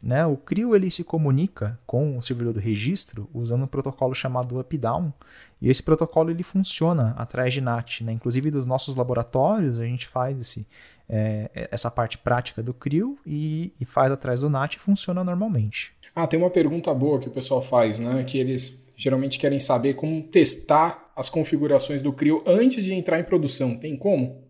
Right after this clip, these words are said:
Speaker 1: É, essa é uma das coisas, acho que mais difíceis, né, de você testar, porque você depende da parte do registro B R pra fazer todo o sistema do R P K I funcionar,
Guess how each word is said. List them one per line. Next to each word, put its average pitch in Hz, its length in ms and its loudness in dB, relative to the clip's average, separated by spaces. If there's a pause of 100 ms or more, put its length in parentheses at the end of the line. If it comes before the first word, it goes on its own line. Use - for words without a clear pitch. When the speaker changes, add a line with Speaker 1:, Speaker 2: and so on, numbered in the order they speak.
(120)
Speaker 1:
É, 151 240 8
essa 196 200 2
é 240 40 -4
uma 233 100 -4
das 226 160 0
coisas, 214 300 2
acho 202 160 -4
que 185 80 -4
mais 180 440 -2
difíceis, 127 600 0
né, 135 140 0
de 135 100 -4
você 123 420 -4
testar, 160 520 0
porque 170 640 -2 (420)
você 139 180 4
depende 165 720 4
da 127 160 2
parte 151 340 4
do 151 80 2
registro 147 460 0
B 147 80 6
R 135 460 4 (580)
pra 143 160 6
fazer 143 460 2
todo 151 220 -4
o 147 40 0
sistema 147 400 0
do 143 80 2
R 147 80 2
P 147 140 -4
K - 140 -2
I - 20 -2
funcionar, 139 640 0